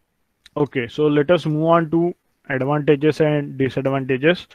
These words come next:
Advantage is design is very simple. Entire sample is getting consumed. So large quantity of sample is present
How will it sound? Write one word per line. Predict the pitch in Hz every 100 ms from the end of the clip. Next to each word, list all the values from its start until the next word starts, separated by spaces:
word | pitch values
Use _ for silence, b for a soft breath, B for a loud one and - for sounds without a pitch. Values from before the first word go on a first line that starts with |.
| B B B B B
Advantage | 143 151 175 170 190 185
is | 190
design | 151 147 170 175
is | 165
very | 160 165
simple. | 165 147 170 220 - _ _ _ _ _ _ _ _ _ _ _ -
Entire | 165 170 214 226 240
sample | - 175 175 202
is | 196
getting | 190 165 175 165
consumed. | 151 139 135 110 - - _ _ _ _ _ _
So | -
large | 143 147 160 175 -
quantity | 165 156 156
of | 160
sample | - 135 139 147
is | 151 -
present | 147 143 135 143 160